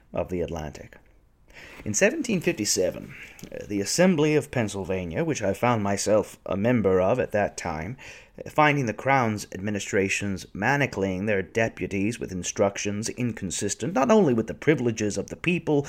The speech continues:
but with the service of the Crown, resolved to petition the king against them,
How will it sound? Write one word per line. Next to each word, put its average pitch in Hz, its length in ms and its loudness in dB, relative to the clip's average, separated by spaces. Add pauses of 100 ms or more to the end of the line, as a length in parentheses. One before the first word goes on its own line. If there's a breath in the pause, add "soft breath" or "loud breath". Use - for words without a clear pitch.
(220 loud breath)
but - 100 -4
with 110 100 -2
the 123 60 -6
service 160 580 4
of 90 80 0
the 78 100 -6
Crown, 110 420 2 (280 loud breath)
resolved 156 480 4
to 214 80 -4
petition 151 500 2
the 151 80 2
king 104 320 -2
against 110 480 0
them, - 220 -14